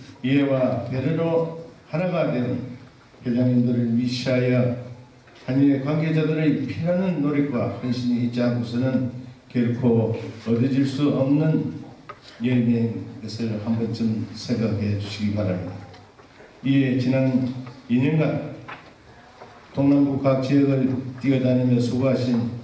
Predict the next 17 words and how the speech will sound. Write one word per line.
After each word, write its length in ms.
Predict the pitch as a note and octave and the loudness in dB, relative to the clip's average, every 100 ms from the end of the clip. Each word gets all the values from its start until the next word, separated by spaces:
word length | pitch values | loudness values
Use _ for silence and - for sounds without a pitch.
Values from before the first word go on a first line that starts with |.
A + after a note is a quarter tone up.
| - - A#2+ | -16 -10 -2
우리 180 | A#2+ A#2+ | -2 0
주근수 880 | B2 B2 C3 C3 C#3+ D3 C#3+ - - B2+ | 2 2 4 2 2 2 2 -2 -8 -4
회장님의 540 | A#2 B2+ B2 B2+ B2 | -2 0 2 2 4
노고에 560 | A#2+ A#2+ B2 G#2+ G#2+ - - - - - | 4 4 4 2 -2 -6 -12 -18 -20 -8
다시 300 | B2 B2 D3 | -2 0 2
한번 560 | C#3 C3 C#3 B2+ - - | 0 2 2 0 0 -2
존경과 680 | D3+ D#3+ D#3 B2+ A2 G2+ - | -2 0 0 0 0 -2 -2
감사를 640 | A#2 A#2+ B2 B2 A#2 - - | -2 0 0 2 0 -2 -4
드리며 360 | - A#2 A2+ - - - - - - - - - - - | 0 2 2 0 -6 -12 -18 -20 -20 -20 -20 -20 -18 -6
그 380 | C3+ C3 B2+ B2 | 0 0 0 -2
뒤를 380 | A#2+ A#2+ A#2+ A#2+ | -2 0 2 2
이어 560 | A#2 A#2 A2 A#2+ - - - - - - - - - - A#2 | 2 2 0 -4 -10 -16 -20 -20 -20 -20 -20 -20 -20 -14 -6
앞으로 320 | B2 C#3 C#3+ | -2 2 4
이 140 | C3+ | 4
년간 520 | C#3+ D3+ D#3 D#3 C#3 | 2 2 2 0 -2
또 140 | C3 C3 | -4 -6
수고하실 680 | C3 B2 C3 A#2 B2 G2 | -4 0 2 2 0 -4